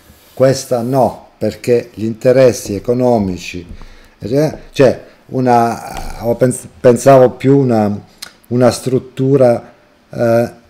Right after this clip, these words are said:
che non sia le-, legale, che non sia istituzionale,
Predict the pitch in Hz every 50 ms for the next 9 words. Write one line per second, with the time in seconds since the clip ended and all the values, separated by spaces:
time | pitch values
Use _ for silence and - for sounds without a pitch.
0 | - - - 135 127 131 131 127 - - - 151 156 143 135 127 120 - 127 117
1 | 120 107 98 113 113 110 107 110 117 127 147 165 156 147 131 - - - 123 123
2 | 127 127 123 110 - - - 135 139 139 131 123 120 117 101 - - 120 - -
3 | - 104 - - 113 - - - 120 120 120 123 123 117 113 107 107 107 117 135
4 | 143 135